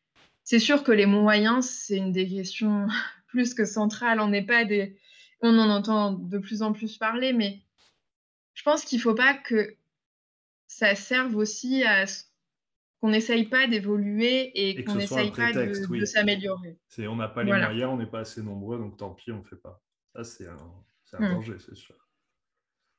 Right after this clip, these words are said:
Speaker 2: Euh, <laughs> après, alors, pour aller justement sur ce sujet de la, de la culture, euh, moi, j'ai le sentiment, quand, euh,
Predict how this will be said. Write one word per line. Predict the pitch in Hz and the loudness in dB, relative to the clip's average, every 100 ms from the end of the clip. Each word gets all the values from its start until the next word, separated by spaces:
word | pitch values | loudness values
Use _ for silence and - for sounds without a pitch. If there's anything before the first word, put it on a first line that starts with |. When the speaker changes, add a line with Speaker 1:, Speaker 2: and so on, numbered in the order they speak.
| _ - | _ -14
Speaker 2:
Euh, | 101 | -2
<laughs> | 110 107 104 110 - _ | 0 0 -6 -16 -20 _
après, | 117 - 190 | -12 -6 -2
alors, | 170 107 85 _ - _ _ _ _ - | -2 -2 -6 _ -20 _ _ _ _ -14
pour | 110 113 | -8 -4
aller | 123 131 131 127 123 | 0 2 2 0 -2
justement | 117 117 139 147 | -8 -8 -8 -8
sur | 127 | -12
ce | - 117 | -12 -12
sujet | - 113 120 135 | -10 -6 -2 -2
de | 117 | -2
la, | 104 101 | -4 -6
de | 101 113 | -10 -10
la | 110 | -10
culture, | 104 - 127 123 170 160 - _ - - | -10 -10 -10 -6 -4 -4 -8 _ -20 -8
euh, | 101 101 160 | -6 -6 -8
moi, | 135 151 | -6 -4
j'ai | 131 | -2
le | 123 | -4
sentiment, | 120 117 - 123 143 165 156 | -4 -10 -12 -10 -6 -4 -4
quand, | 135 117 113 | -6 -8 -6
euh, | 113 110 110 | -8 -6 -8